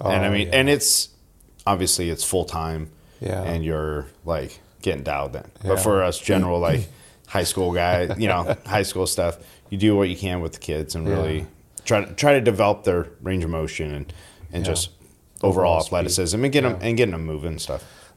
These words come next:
Speaker 2: So how does that translate? How does speed translate to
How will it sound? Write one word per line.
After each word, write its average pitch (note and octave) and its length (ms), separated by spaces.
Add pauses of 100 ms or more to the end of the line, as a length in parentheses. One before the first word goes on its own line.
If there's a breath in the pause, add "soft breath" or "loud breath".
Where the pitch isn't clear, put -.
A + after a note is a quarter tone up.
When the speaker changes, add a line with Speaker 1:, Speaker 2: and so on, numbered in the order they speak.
(160)
Speaker 2:
So C3+ 640
how C3+ 160
does E3 160
that D3+ 220
translate? A2+ 1120
How D3 120
does F3+ 140
speed C#3+ 360
translate A2 600
to F#2+ 480